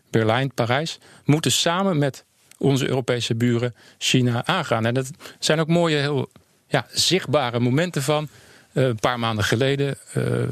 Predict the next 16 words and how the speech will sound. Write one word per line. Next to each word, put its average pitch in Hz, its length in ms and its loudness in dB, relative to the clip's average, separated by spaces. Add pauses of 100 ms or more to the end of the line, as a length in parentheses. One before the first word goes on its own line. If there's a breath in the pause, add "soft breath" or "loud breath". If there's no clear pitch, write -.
(300)
Xi - 140 2
Jinping 127 380 0
op 123 160 -2
bezoek 131 280 0
in 123 100 0
Parijs 127 480 -2
bij 107 220 -2 (100)
president 117 480 -2
Macron. 180 460 0 (320 loud breath)
Wat 127 120 2
doet 135 140 0
Macron? 180 360 0 (100)
Hij 175 160 0
nodigt 175 320 0
Merkel 170 360 0
uit. 139 260 -4